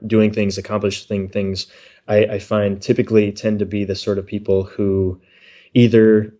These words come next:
are doing what other people won't, are, aren't willing to do, or they're, uh, doing something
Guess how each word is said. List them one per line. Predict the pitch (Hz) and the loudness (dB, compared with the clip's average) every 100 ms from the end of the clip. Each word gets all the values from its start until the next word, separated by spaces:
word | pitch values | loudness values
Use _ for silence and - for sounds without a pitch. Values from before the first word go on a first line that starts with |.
| _ 113 | _ -2
are | 104 | -2
doing | 95 117 123 120 | 2 4 4 2
what | 113 | 0
other | 117 113 | -2 -4
people | 123 110 101 | -4 -4 -4
won't, | 107 117 - _ _ _ 120 | -2 -2 -4 _ _ _ -2
are, | 123 | -2
aren't | 120 123 | -2 -4
willing | 117 117 117 | -2 0 -2
to | 113 | -4
do, | 98 120 175 214 - | -4 -2 -2 -4 0
or | 117 120 120 | 4 6 4
they're, | 107 107 104 101 101 101 104 - _ _ _ _ _ _ - - | 2 -4 -2 -4 -4 -6 -10 -16 _ _ _ _ _ _ -18 -10
uh, | - | -8
doing | 110 107 113 107 104 98 - _ _ _ _ _ - | -6 0 2 2 -2 -8 -12 _ _ _ _ _ -10
something | - 113 107 104 95 98 104 | -4 -2 -2 -4 -4 -8 -10